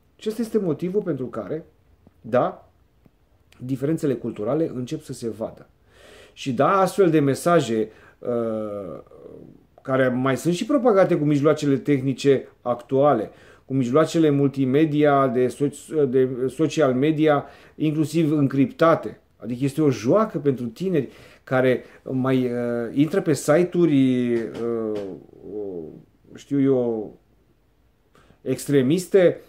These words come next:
uh, și învață să decripteze și primesc o, o, o schemă de decriptare și li se pare că este aproape o aventură. Aventură care ne va costa.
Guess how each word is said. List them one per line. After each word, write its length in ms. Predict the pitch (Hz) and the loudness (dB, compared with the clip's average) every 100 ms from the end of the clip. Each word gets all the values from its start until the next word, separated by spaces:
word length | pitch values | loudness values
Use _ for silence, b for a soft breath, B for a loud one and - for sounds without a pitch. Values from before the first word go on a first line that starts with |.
| B _ 131 135 | B _ -4 -2
uh, 80 | 135 | -2
și 140 | - | 0
învață 380 | 135 120 175 196 | 0 2 2 0
să 140 | 156 | -2
decripteze 760 | 139 127 110 113 - 147 175 175 | -2 -2 -4 -8 0 2 2 0
și 160 | 143 120 | -2 -6
primesc 520 | 110 98 151 175 - | -8 -4 -2 -4 0
o, 40 | |
o, 880 | 160 147 139 - 123 123 117 113 107 - 104 | 2 4 4 0 -4 -2 -2 -2 -4 -6 -8
o 100 | 110 | -8
schemă 360 | - 147 170 | -4 -2 0
de 80 | 147 | 0
decriptare 600 | 113 113 110 - 147 160 | 0 -4 -8 -2 0 2
și 180 | 139 - | 0 -4
li 140 | 110 | -6
se 140 | 110 107 | -6 -8
pare 260 | 131 156 | -2 -2
că 80 | 135 | 0
este 280 | 139 135 123 B B B B | -2 -4 -6 B B B B
aproape 340 | - 139 160 | -8 -4 0
o 80 | 165 | 4
aventură. 720 | 139 113 117 110 151 98 - _ _ _ _ _ _ _ | 2 2 -2 0 0 -2 -6 _ _ _ _ _ _ _
Aventură 840 | 135 127 110 92 110 101 147 175 _ _ _ | -12 -8 -8 -6 -8 -4 -6 -8 _ _ _
care 520 | 123 107 101 151 160 _ _ _ _ | -10 -8 -6 -6 -6 _ _ _ _
ne 160 | 120 | -10
va 120 | 127 | -8
costa. 540 | 143 156 143 127 - | -6 -8 -8 -8 -10